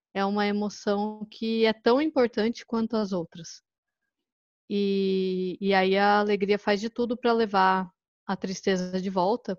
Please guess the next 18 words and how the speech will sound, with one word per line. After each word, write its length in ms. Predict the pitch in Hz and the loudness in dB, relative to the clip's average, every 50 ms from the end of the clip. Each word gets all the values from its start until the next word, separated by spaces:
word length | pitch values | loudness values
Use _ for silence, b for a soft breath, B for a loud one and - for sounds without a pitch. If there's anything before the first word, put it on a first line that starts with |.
| _ _ | _ _
porque 240 | - 208 208 - - | -4 -4 -2 0 0
era 180 | 214 202 208 202 | 2 2 2 0
só 160 | - - 220 | 0 0 0
a 80 | 220 226 | 0 0
tristeza, 580 | - 247 269 - - - 214 214 220 214 220 | -2 -6 -10 -10 -2 0 2 2 2 4 2
ela 100 | 220 220 | 2 2
sabia 400 | 214 - 262 240 220 233 233 233 | 2 0 0 0 2 2 2 2
naquele 280 | 226 220 214 - 233 226 | 2 -2 -2 -2 -2 0
momento 420 | 233 240 226 208 196 196 202 - | 0 -2 -2 -2 -4 -6 -8 -6
que 60 | - | -8
era 100 | 214 202 | -8 -8
só 160 | 202 - - 214 | -6 -4 -4 -4
a 60 | 226 | -4
tristeza 500 | - - 269 - - - 226 214 208 214 | -4 -8 -14 -6 0 0 2 2 0 -2
que 100 | - 220 | -4 -4
ia 80 | 214 | -4
conseguir 680 | 214 - 214 202 - - 190 170 175 190 185 180 165 175 - _ _ _ _ _ _ _ _ _ _ _ _ _ _ | -4 -4 -6 -8 -8 -10 -12 -8 -6 -6 -6 -6 -6 -10 -14 _ _ _ _ _ _ _ _ _ _ _ _ _ _
reparar 600 | - 214 202 - - 202 196 180 170 156 151 | -2 -2 0 2 4 4 6 6 4 2 0